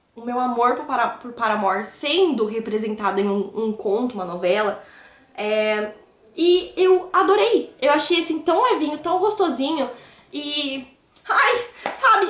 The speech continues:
eu, eu tenho um fraco por coisas com banda e música e <laughs> e esse aqui eu achei muito interessante, porque ele não termina da forma como eu esperava. Eu achei bem legal isso.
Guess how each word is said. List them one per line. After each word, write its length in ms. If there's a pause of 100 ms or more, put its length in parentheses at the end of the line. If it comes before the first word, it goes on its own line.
eu, 80
eu 120
tenho 180
um 40
fraco 380
por 160
coisas 260
com 220
banda 420
e 120
música 680
e 460 (340)
<laughs> 760
e 120
esse 180
aqui 160
eu 40
achei 160
muito 180
interessante, 640
porque 360
ele 400
não 160
termina 300
da 100
forma 220
como 120
eu 40
esperava. 580
Eu 80
achei 180
bem 280
legal 300
isso. 220